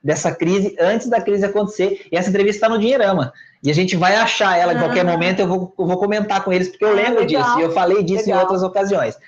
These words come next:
Speaker 2: É.
Speaker 1: Então, ela tá aqui falando, lê os meus livros, mas é porque ela já falou isso realmente
Speaker 2: É
Speaker 1: antes de
Speaker 2: verdade,
Speaker 1: acontecer.
Speaker 2: é.
Speaker 1: Isso
Speaker 2: Mas
Speaker 1: foi bem legal.
Speaker 2: nem, nem, assim, não era nada demais, era uma coisa que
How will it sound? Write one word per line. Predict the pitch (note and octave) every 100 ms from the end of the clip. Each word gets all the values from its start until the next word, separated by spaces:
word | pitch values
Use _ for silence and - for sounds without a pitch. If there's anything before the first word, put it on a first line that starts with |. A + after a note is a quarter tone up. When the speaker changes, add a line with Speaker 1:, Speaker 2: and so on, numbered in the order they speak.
| -
Speaker 2:
É. | F#3 F3+
Speaker 1:
Então, | E3+ E3+
ela | F#3 F3 F3+
tá | F3+
aqui | F3+ G3
falando, | G3 F#3 E3 E3
lê | E3+
os | G3+ F#3+
meus | F3
livros, | G3 G3
mas | G3
é | G3+
porque | G3+
ela | G3 F#3+
já | F#3+
falou | G3+ F#3+ F3+
isso | F#3 -
realmente | F#3 E3 F3 F3
Speaker 2:
É | F3+
Speaker 1:
antes | F#3+
de |
Speaker 2:
verdade, | F#3 - F3
Speaker 1:
acontecer. | F3+ - A#2+ -
Speaker 2:
é. | F#3 F#3+ F#3+ _ -
Speaker 1:
Isso | C#3+ -
Speaker 2:
Mas | D3
Speaker 1:
foi | D3+
bem | D#3+
legal. | C#3 C3+
Speaker 2:
nem, | C#4+ - A#3+
nem, | C4+ F4 E4 -
assim, | G#3 - A#3 F3+
não | F#3
era | A#3+ B3+
nada | B3 C4 B3+
demais, | B3+ G3+ G#3 E3+ G3
era | F#3
uma | F#3+ G3
coisa | G3+ G3+ G#3+ -
que | A3+ A3+ G#3+